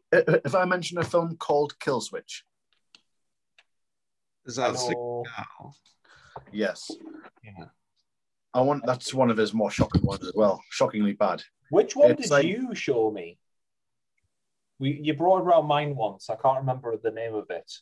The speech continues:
Speaker 3: It, it had him kind of, like, in a style like that,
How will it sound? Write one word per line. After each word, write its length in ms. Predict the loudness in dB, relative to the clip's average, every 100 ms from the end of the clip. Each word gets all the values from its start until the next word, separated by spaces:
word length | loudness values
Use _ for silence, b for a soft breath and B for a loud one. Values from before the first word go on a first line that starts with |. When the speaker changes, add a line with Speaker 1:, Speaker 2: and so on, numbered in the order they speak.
| _ _ _ _ _
Speaker 3:
It, 220 | 0 2
it 100 | 2
had 240 | 6 6 6
him 260 | 2 0
kind 260 | 2 2 2
of, 60 | 2
like, 220 | 0 -2
in 100 | -6
a 60 | -4
style 360 | -2 2 4 4
like 160 | 0 0
that, 260 | 2 4